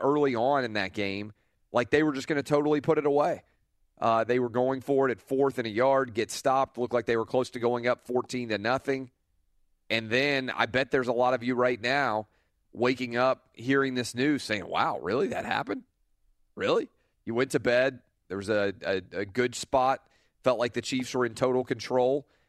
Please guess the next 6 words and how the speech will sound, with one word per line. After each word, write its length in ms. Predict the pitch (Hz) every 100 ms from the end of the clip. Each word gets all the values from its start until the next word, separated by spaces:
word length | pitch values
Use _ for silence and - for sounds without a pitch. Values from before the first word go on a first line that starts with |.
| _ -
and 180 | 117 113
then, 480 | 110 120 131 139 - _ _
bang, 640 | 107 104 131 151 113 104 107 _ _ _ _ -
everything 460 | 131 139 127 127
falls 340 | 117 131 123 110
apart. 440 | - 160 143 -